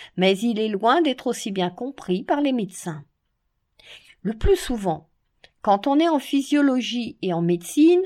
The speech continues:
on voit deux phénomènes marcher ensemble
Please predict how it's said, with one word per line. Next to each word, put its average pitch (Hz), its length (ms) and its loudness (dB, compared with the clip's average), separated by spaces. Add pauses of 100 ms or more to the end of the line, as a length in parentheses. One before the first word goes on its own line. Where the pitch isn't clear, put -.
(200)
on 226 120 -6
voit 202 240 0
deux 285 160 0
phénomènes 247 560 0
marcher 190 500 -6 (100)
ensemble 240 680 0